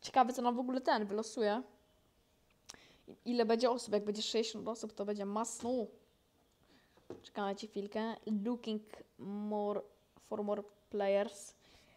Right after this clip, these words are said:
Pięćdziesiąt dziewięć na sześćdziesiąt. Jeżeli ta jedna osoba wbije tutaj, to będzie masakra, ale dobra, pięćdziesiąt dziewięć osób mamy. Chyba? Da, pięćdziesiąt dziewięć.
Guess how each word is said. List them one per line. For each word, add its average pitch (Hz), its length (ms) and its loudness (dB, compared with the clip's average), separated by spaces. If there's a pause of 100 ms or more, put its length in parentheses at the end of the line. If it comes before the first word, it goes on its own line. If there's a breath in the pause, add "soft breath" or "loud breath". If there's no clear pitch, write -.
(160 soft breath)
Pięćdziesiąt 269 600 4
dziewięć 294 280 2
na 262 120 0
sześćdziesiąt. 226 680 2 (200)
Jeżeli 233 260 -2
ta 254 100 2
jedna 269 320 4
osoba 240 280 0
wbije 214 320 -2
tutaj, 208 400 -2 (1300 soft breath)
to - 80 -8
będzie 196 180 -2
masakra, 269 1400 0
ale 294 440 4 (1300 soft breath)
dobra, 226 280 8
pięćdziesiąt 226 500 -4
dziewięć 220 300 -2
osób 208 340 -6
mamy. 196 360 -2 (460 soft breath)
Chyba? 233 420 -2 (560)
Da, 185 180 0
pięćdziesiąt 220 340 -6
dziewięć. 190 300 0